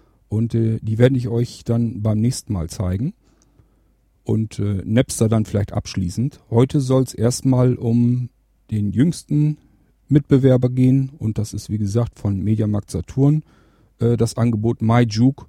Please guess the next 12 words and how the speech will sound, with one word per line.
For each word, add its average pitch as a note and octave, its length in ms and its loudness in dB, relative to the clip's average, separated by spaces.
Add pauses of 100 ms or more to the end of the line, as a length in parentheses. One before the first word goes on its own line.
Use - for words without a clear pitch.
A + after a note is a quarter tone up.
(140)
punkt G#2+ 320 -6 (100)
com C3 380 0 (320)
und, G2 340 -8
äh, F2+ 300 -6 (500)
ja, G#2 300 0
die G2+ 140 -4
App G2+ 160 -4
nennt G#2+ 160 -2
sich F#2+ 120 -10
dann G2 140 -6
auch G2 140 -6
MyJuke. G2+ 500 -4